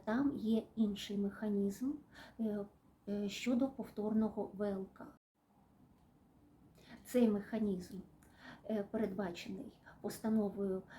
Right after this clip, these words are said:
п'ятсот шістдесят Кабінету Міністрів України. Ця постанова була прийнята в травні дві тисячі двадцять четвертого року, і отам вже прописаний механізм щодо повторного проходження В Л К,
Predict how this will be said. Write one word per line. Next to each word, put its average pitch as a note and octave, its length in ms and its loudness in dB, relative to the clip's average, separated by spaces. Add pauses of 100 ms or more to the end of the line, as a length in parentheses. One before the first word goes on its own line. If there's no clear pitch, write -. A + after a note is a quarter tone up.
(120)
п'ятсот G#3+ 500 -2
шістдесят F#3+ 680 -6
Кабінету G#3+ 540 2
Міністрів G3+ 520 -2 (100)
України. F#3+ 580 -6 (140)
Ця A#3+ 200 0
постанова A3 600 -2
була G3 400 -4
прийнята F#3 580 -8 (300)
в F3+ 280 0
травні F#3 420 -2
дві F#3 140 -4
тисячі F#3+ 360 -8
двадцять F#3+ 280 -4
четвертого F#3+ 640 -8
року, F#3 380 -10 (340)
і F#3 480 0
отам C4+ 640 -2
вже G#3+ 380 -2
прописаний G#3+ 640 -2
механізм G3 760 -2 (300)
щодо F#3 400 -4 (260)
повторного G3 600 -2
проходження G3+ 720 -4
В F#3 120 -4
Л F#3+ 300 -2
К, G3 240 -6